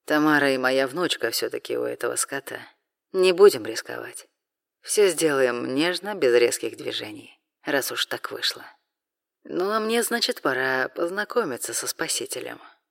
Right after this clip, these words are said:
Вот как быть, только что он свой джойстик в штанах не удержал. Я грешным делом хотел приказать ему его вырвать.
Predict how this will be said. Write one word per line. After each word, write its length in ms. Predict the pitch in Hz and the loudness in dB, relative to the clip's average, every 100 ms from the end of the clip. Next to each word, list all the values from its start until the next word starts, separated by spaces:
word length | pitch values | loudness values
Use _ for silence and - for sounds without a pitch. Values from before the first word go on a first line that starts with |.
| _ _ _ _ _ - | _ _ _ _ _ -4
Вот 240 | 190 185 | 0 2
как 220 | 196 180 | 4 4
быть, 240 | 196 208 - | 4 4 2
только 240 | 123 131 | -2 -2
что 200 | - 127 | -2 -2
он 120 | 123 | -2
свой 260 | - 127 123 | 0 2 4
джойстик 520 | 127 170 - - - | 6 4 4 -4 -4
в 40 | |
штанах 480 | - - 160 131 - | -6 -4 -2 -4 -8
не 80 | 117 | -10
удержал. 500 | 120 127 123 123 - - _ _ _ _ _ | -4 -4 -4 -6 -10 -16 _ _ _ _ _
Я 300 | 202 190 190 | -4 0 2
грешным 480 | 170 170 165 - 143 | 6 6 4 0 -2
делом 360 | 135 175 143 113 | 4 6 4 0
хотел 380 | - 120 123 120 | -4 -2 0 0
приказать 600 | 131 123 135 131 123 - | 0 0 0 0 -4 -4
ему 220 | 117 117 | -6 -4
его 240 | 117 123 | -2 -2
вырвать. 480 | 131 131 110 107 - | -2 -4 -6 -10 -18